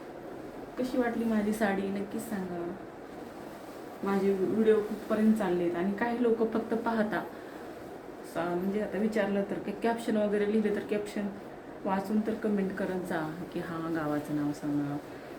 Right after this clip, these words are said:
कसं आहे यार, तुम्ही ना आमच्यासारख्या गरीब लोकांना पुढं नेत नाहीत. <laughs>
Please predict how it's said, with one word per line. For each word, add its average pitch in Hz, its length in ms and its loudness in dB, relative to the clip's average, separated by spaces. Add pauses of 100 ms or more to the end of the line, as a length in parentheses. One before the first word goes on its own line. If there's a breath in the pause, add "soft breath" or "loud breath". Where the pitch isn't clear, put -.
कसं 208 140 -2
आहे 190 120 2
यार, 165 140 0
तुम्ही 190 340 -2
ना 190 80 -2
आमच्यासारख्या 185 560 -2
गरीब 175 280 4
लोकांना 170 340 0
पुढं 170 320 -2
नेत 175 200 0
नाहीत. 151 200 2 (320)
<laughs> - 0 -